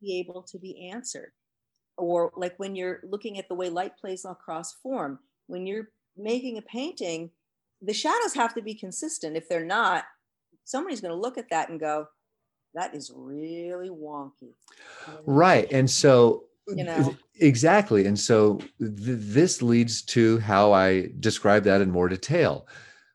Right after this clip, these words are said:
Speaker 2: When some shadows are doing some things and some shadows are doing another things, I s-,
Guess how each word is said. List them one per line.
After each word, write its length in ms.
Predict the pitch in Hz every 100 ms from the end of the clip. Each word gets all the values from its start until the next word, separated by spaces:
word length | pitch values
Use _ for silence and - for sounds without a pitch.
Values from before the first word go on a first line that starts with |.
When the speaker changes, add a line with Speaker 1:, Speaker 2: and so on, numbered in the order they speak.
| _
Speaker 2:
When 320 | 113 123 123 110
some 340 | - 135 143
shadows 460 | 160 135 135 143 120
are 60 |
doing 280 | 110 117 113
some 320 | 104 127 143
things 340 | 147 101 101 98
and 120 | 92
some 300 | - 113 117
shadows 480 | 117 104 107 104 87
are 60 | 85
doing 240 | 98 95
another 300 | 90 107 147
things, 420 | 107 80 73 80 -
I 200 | 92 92
s-, 260 | 95 -